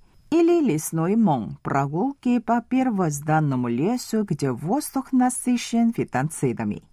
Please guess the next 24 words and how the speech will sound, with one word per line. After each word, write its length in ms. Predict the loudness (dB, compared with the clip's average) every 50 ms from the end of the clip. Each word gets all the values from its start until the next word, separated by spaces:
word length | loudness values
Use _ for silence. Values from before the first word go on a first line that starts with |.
| _ _ -20 -20 -4 -2
Ещё 360 | -2 -2 -2 0 0 0 2
один 300 | 2 0 0 0 -2 -2
примечательный 760 | -2 0 2 2 2 2 0 0 0 0 0 0 2 0 0
тренд — 440 | 0 -2 -2 0 0 -2 -2 -4 -6 -8 -14 _ _ _ _ _ _ -2
отклик 520 | 0 0 0 -2 _ 0 0 0 0 0 0
отелей 520 | -2 -2 0 0 0 2 2 2 2 2
на 180 | 4 4 4 4
рост 380 | 2 0 -2 -2 -4 -2 2
интереса 580 | 2 2 4 2 0 -2 0 -2 0 -2 -2 -4
к 140 | -2 -2 -2
искусству 760 | -2 -2 -4 -4 -4 -4 -4 -4 -2 -2 -2 0 0 0 0 2
у 100 | 0 0
всё 380 | 0 -2 -12 -6 -2 0 2
более 420 | 2 2 2 2 2 2 0 0 -2
широких 480 | -2 -2 -2 -2 -2 -2 -4 -6 -4
слоёв 480 | -4 -6 -2 -2 0 0 0 -2 -2 0
населения. 720 | -2 -2 -2 -2 -2 0 2 2 0 0 -2 -2 -4 -6 -10 _ _ _
С 120 | -8 -2 0
момента 480 | 2 2 2 2 0 -2 0 2 2
открытия 540 | 2 2 0 -2 -2 -2 -2 0 0 -2 -2
в 80 | 0 0
отеле 580 | -2 -2 _ -2 0 2 2 2 2 2 2
Paradise 640 | 0 0 0 2 2 2 2 2 0 0 0 -4 -6
City 420 | -8 -4 -2 -2 -4 0 -2 -4